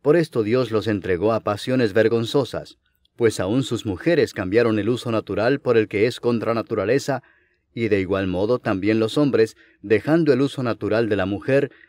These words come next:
se encendieron en su lascivia unos con otros, cometiendo hechos vergonzosos hombres con hombres, y recibiendo en sí mismos la retribución debida a su extravío. Y como ellos no aprobaron tener en cuenta a Dios,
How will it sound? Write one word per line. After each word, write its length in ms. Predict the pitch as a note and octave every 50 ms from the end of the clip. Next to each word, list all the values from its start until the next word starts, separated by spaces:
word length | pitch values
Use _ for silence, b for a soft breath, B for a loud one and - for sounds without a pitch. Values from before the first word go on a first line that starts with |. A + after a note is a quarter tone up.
| b b
se 160 | - - A2+
encendieron 560 | A2 G2+ - A2+ G#2 G2 A2+ C3 C3+ B2+ A#2+
en 120 | A#2 G#2+ G2+
su 140 | - A#2
lascivia 580 | G#2+ G2+ F#2+ - - C#3 D3 C#3+ C3 B2+ A#2 G2+
unos 300 | G#2+ B2 C3 A#2+ G#2 -
con 160 | - G#2+ A2+
otros, 380 | C#3 C#3 - A#2 A2+ A2+ - - _ _ _ _ _
cometiendo 580 | _ A#2 B2 C3+ B2 A2+ D#3+ F3+ E3+ D#3+ D3 C#3
hechos 320 | D3 C#3+ - C#3 B2 G#2+
vergonzosos 880 | G2+ A2+ G#2+ G#2+ G#2 G#2 G2+ F#2+ - - C3+ C3+ - - B2 A2+ - -
hombres 380 | A2+ A#2 A2 G#2 G#2 G2 - -
con 160 | F2+ F2 G2+
hombres, 380 | C3 D3 C#3 C3+ C3+ B2+ - b b b b b b b b
y 140 | A2 A#2+ B2+
recibiendo 640 | A#2 B2+ C3 - - B2 A#2 C#3 D3+ D#3 C#3 C3+
en 100 | A#2+ G#2+
sí 160 | - C#3 B2
mismos 460 | A2+ A#2+ C3+ B2 B2+ B2+ B2 A2+ - A2
la 140 | A2 A2
retribución 720 | G#2+ A#2 A2+ G#2 - G#2+ G#2 G2+ G2+ F2+ - A#2 C3 C3 B2
debida 400 | A2 G2 G2 C#3 D#3 C3+ C3+ A#2+
a 60 | A#2
su 100 | - A#2+
extravío. 600 | A2+ - - A#2 A#2+ A#2+ C#3 C3 G2+ - - - _ _ _ _ _ _ _ _ _ _ _ _ _ _ _ _ _ _ _ _ _
Y 100 | - A#2+
como 280 | - C#3 C3+ C#3 C#3 D3
ellos 360 | D#3 D#3+ C#3+ C#3 B2 - -
no 260 | F#2 F#2 G2 G#2 G#2+
aprobaron 600 | G#2 - - G#2+ G2+ F#2 G#2 A#2 B2+ B2 A#2 G#2+
tener 280 | A2+ G2+ F#2+ G#2 A#2 A#2
en 120 | G#2+ F2+
cuenta 380 | - - A2 A2 G#2+ - G2+ F#2
a 40 | F2
Dios, 420 | F2+ F#2 G#2+ B2 C3+ - -